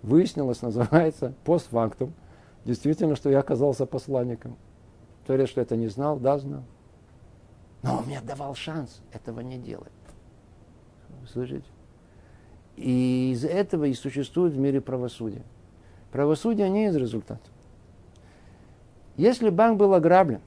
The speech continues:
некий человек был убит, и что ж либо произошло, действительно в мире, как мы понимаем, ничего без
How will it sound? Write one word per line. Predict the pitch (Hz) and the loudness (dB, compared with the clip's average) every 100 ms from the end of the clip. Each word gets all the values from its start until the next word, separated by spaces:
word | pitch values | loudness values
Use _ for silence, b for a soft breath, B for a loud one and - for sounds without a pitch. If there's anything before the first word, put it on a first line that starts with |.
| - - - - - - - - - | -20 -20 -20 -20 -20 -20 -20 -20 -2
некий | 143 196 214 180 | 4 6 4 2
человек | 190 185 190 170 | 2 4 6 6
был | 175 170 | 6 6
убит, | 147 156 - - - - - - - - - - - - - 175 | 6 2 0 -16 -20 -20 -18 -12 -12 -12 -20 -20 -20 -20 -10 0
и | 196 175 | 2 2
что | - 190 | 2 2
ж | 180 | 4
либо | 170 160 | 4 4
произошло, | 160 151 147 - 127 127 143 - - - - - 135 | 4 4 2 0 0 0 -2 -14 -20 -20 -20 -8 0
действительно | 151 - 240 254 233 185 | 0 2 2 4 4 6
в | |
мире, | 170 190 190 202 | 6 6 6 4
как | 185 170 165 | 6 4 4
мы | 165 160 139 | 2 2 4
понимаем, | 147 151 160 185 185 165 | 4 4 4 4 2 2
ничего | 143 185 - 175 165 185 | 4 4 2 2 4 4
без | 151 165 151 123 | 6 4 4 0